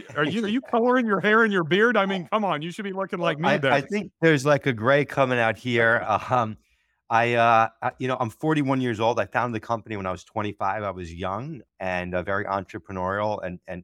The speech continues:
Speaker 2: and kinda had this vision. And, you know, here we are. It'll be sixteen years in, in December. It's, it's really crazy. And, you know, there's, there's been so much innovation and change in the world of business lending since I started.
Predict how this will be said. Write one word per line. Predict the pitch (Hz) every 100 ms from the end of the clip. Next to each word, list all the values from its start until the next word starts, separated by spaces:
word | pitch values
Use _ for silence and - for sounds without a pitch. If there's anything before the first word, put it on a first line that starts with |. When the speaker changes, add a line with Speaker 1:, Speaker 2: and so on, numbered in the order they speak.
| -
Speaker 2:
and | 87
kinda | - 90
had | 87 90
this | 87 82
vision. | 95 98 95 90 87 90
And, | - 85 85 87
you |
know, | 87
here | - 98
we | 98
are. | 101
It'll | 90
be | 85
sixteen | - 95 - 98 90
years | 92 90
in, | 87 -
in | 87
December. | - - 95 85
It's, | 78 -
it's | 92 _
really | 107 101
crazy. | 92 - 98 110 127 160 _ _ _
And, | 101 101 101 _
you | 123
know, | 113
there's, | 101 101 95
there's | - 98 -
been | 104 98
so | - 117
much | 113 -
innovation | 113 101 98 101 - 92
and | 85
change | - 95 98 95 90 90 -
in | 90
the | 87
world | 82 90 90
of | 82 -
business | 98 95 92 -
lending | 82 80 78
since | - 90 80
I |
started. | 76 - 90 87 87 78